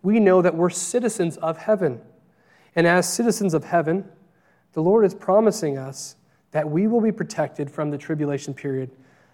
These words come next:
that will come upon those who dwell on the earth. Jesus will rapture up his church before this tribulation period begin. That's a wonderful promise to hold to.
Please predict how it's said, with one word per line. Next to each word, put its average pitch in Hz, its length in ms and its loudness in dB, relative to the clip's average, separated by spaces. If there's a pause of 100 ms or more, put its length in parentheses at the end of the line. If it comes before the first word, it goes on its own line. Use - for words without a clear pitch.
(100)
that 151 160 0
will 147 100 0
come 175 240 -6
upon 156 380 0
those 156 260 -4
who 165 100 -4
dwell 147 460 -2
on 139 180 -8
the 131 140 -6
earth. 127 320 -10 (1040)
Jesus 190 460 2
will 156 100 2
rapture 180 400 4
up 180 120 2
his 165 160 -4
church - 560 -6 (200)
before 156 480 0
this 139 160 -4
tribulation 143 540 -4
period 135 240 -6
begin. 127 340 -12 (680)
That's - 100 -10
a 175 60 6
wonderful 175 340 2
promise 160 380 -2
to 139 80 -14
hold 143 240 -8
to. 120 180 -14